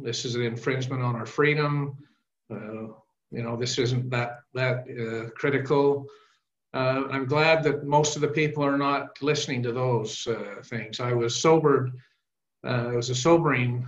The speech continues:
thing when I went to the hospital and saw that at that time, a couple of weeks ago, it was ninety-nine percent full.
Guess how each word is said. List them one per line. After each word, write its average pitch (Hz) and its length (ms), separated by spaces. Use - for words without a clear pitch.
thing 143 260
when 135 120
I 123 160
went 131 280
to 165 160
the 147 120
hospital 117 540
and 113 100
saw 123 340
that 110 200
at - 140
that 123 220
time, 135 360
a - 180
couple 131 220
of 123 60
weeks 135 280
ago, 120 340
it 120 60
was 113 180
ninety-nine 117 580
percent 117 440
full. 135 520